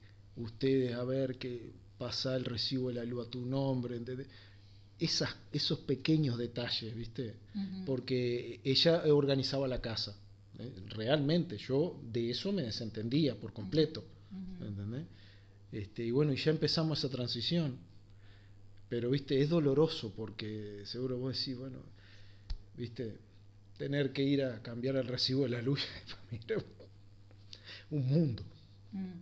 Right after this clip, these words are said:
Speaker 1: Este, pero bueno, sí, no, ella preocupada porque, bueno, a ver, yo me voy a ir, pero quiero que ustedes se organicen y ustedes estén bien, y,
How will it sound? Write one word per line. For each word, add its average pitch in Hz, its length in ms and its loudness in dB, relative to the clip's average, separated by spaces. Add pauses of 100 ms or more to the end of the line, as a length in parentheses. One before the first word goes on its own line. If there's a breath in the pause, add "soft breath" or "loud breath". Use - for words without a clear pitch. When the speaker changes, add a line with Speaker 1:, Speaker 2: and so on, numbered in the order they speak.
(1200 loud breath)
Speaker 1:
Este, 117 460 -8 (720)
pero 101 220 -4
bueno, 131 260 -4
sí, 156 240 -6 (200)
no, 170 200 -4
ella 220 320 -4 (100)
preocupada 151 800 4
porque, - 240 0
bueno, 135 320 0 (160)
a 123 140 -6
ver, 135 320 -2
yo 147 160 -4
me 185 100 2
voy 208 140 8
a 214 80 8
ir, 202 200 6
pero 123 300 -2 (240)
quiero 170 240 2
que 156 80 0
ustedes 185 460 4
se 151 80 0
organicen 147 720 2
y 127 40 -2
ustedes 147 360 -2
estén 120 280 -6
bien, 190 460 6
y, 135 140 -2